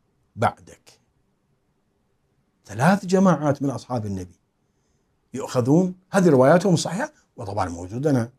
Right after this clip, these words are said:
موجودة أيضًا عندنا في كتبنا بعبارات أخرى. هؤلاء الذين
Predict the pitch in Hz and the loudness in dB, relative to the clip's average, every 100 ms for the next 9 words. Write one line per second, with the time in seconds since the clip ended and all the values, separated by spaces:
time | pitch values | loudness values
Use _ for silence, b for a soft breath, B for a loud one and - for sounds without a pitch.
0 | - 101 104 151 120 143 127 101 110 127 | -10 -8 -2 0 2 2 0 -2 -4 -6
1 | 185 202 - - 110 170 220 262 269 b | -4 -6 -8 -14 -6 0 2 0 -2 b
2 | - 123 131 123 147 190 - - 214 - | -10 -4 0 0 2 0 0 -2 -2 -2
3 | - - _ _ _ _ _ _ _ _ | -20 -20 _ _ _ _ _ _ _ _
4 | _ _ _ - 139 120 131 147 143 117 | _ _ _ -4 -2 0 4 2 2 -6
5 | 117 120 143 135 101 90 | -2 2 4 4 2 -6